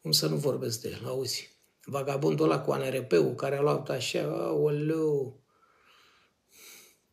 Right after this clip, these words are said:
Cum să nu zic? De cine nu zic eu? Hai, Valeriu, pune-mi întrebarea aia, că aștept, că ai zis că dacă se poate o întrebare, te rog.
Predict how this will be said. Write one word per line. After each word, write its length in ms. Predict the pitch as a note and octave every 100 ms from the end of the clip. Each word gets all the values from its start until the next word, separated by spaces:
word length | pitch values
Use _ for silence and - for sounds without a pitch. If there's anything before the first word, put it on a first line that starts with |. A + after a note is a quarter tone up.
| _ _ - - E3+ D#3+ D3 D3 - _
Cum 220 | - F#3+
să 180 | E3+ D3
nu 120 | C3
zic? 380 | A#2 - - _ _ _
De 120 | -
cine 300 | B2+ - F3+
nu 100 | C#3+
zic 260 | B2 - -
eu? 60 | - _ - -
Hai, 240 | - G#3+ A3
Valeriu, 420 | A3 G#3+ D#3+ D#3
pune-mi 280 | G3 G3 G3
întrebarea 480 | F#3+ G3 F3+ D#3
aia, 160 | D3 D3
că 580 | - D3 D3 D3 D3 C#3+ B2 -
aștept, 500 | - C#3+ - - -
că 160 | - C#3+
ai 100 | C3+
zis 140 | D3
că 120 | -
dacă 220 | D3 C#3+ C#3+
se 140 | -
poate 260 | D3 D3+ D3
o 20 |
întrebare, 480 | C#3 D3 C3+ A#2+ A2+
te 120 | E3+
rog. 240 | F3 -